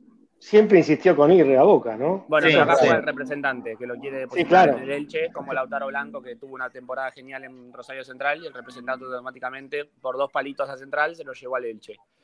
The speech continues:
Speaker 3: Mm.
Speaker 2: Eh, ayer hubo una comunicación muy importante de Riquelme directo con un jugador, y le ofreció jugar en Boca. El jugador quedó en responder.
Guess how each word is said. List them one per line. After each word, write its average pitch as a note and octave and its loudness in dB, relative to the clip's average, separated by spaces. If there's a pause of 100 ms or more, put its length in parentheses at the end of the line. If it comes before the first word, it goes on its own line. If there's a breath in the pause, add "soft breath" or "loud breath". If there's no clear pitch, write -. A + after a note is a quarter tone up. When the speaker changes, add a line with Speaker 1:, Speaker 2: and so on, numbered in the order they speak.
Speaker 3:
Mm. B2 -8
Speaker 2:
Eh, C#3 -4 (480)
ayer G#3 -4
hubo G3+ -2
una F3 -6
comunicación D3 -10 (840)
muy F3 -8
importante E3+ -8 (720)
de C#3 -4
Riquelme F#3 -4
directo E3 -6
con D3 -4
un C#3+ -10
jugador, A#2+ -4 (880)
y D3 -6
le D#3 -2
ofreció E3 -6
jugar E3+ 2
en C#3+ -8
Boca. A2+ -8 (1400)
El D3+ -10
jugador E3+ -2 (1400)
quedó E3 -6
en F3+ -10
responder. C3+ -10